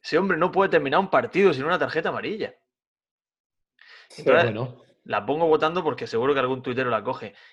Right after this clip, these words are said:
Speaker 1: Igual que surgió penalti de Costa, ¿por qué no surge ya amarilla a Costa? Tiene que ser, tiene que
Speaker 2: Me
Speaker 1: surgir
Speaker 2: cre-
Speaker 1: ese,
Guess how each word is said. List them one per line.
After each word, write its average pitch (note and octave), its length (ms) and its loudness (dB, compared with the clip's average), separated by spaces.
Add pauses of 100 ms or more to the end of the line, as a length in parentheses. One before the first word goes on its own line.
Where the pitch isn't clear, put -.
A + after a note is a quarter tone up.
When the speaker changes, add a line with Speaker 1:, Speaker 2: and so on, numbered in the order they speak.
Speaker 1:
Igual B2+ 340 2
que B3 100 -2
surgió D3 380 -2
penalti C#3+ 360 -2
de A2+ 120 -2
Costa, D#3 460 -8 (320)
¿por A#2+ 180 -6
qué F3 120 0
no G3+ 100 2
surge E3 420 0
ya E3+ 320 2 (240)
amarilla C3 580 2
a A2+ 60 -4
Costa? - 380 -12 (460)
Tiene D3+ 180 -4
que - 80 -6
ser, - 200 -8
tiene E3 160 -4
que F3 140 -8
Speaker 2:
Me A#2+ 160 0
Speaker 1:
surgir F#3+ 100 0
Speaker 2:
cre- - 20 4
Speaker 1:
ese, B2+ 400 -2